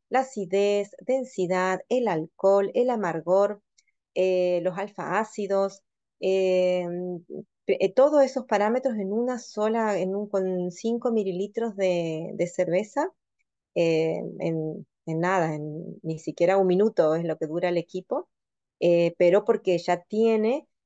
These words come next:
eh, cuatrocientas muestras que hemos cargado previamente con todos los parámetros. Entonces luego ya está el equipo calibrado con todas esas determinaciones y luego, eh,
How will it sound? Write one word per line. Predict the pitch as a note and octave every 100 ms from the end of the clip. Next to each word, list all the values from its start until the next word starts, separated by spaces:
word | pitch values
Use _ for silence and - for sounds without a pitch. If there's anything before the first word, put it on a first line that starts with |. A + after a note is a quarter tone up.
| _ _
eh, | - E3+ E3 D#3+ E3+ -
cuatrocientas | E3+ E3 E3+ D#3+ - F3+ F#3 G#3 F#3
muestras | G#3+ B3+ G#3+ - G#3+
que | G3
hemos | G3+ -
cargado | G#3 G3+ G#3+ A3
previamente | A3+ A3+ A3 G#3+ A3
con | B3+ G#3 F3
todos | F#3 F#3
los | F3+ E3+
parámetros. | F3 D#3+ D#3 D#3 - - _ _ _ _ _ -
Entonces | F#3 F#3 F#3+ F#3 G#3+
luego | A3+ B3+ B3+ B3+ E4
ya | - E3
está | - D#3+
el | F3
equipo | F3+ _ G#3+ G#3 D3+
calibrado | E3 D#3+ E3 F#3 G3
con | F3+ E3
todas | F3 F#3
esas | F3+ G3+
determinaciones | G#3 G#3+ A3 A#3 A#3+ - B3 D4
y | A#3+
luego, | F3+ E3+ F#3+ B3+ -
eh, | E3+ D#3+ D#3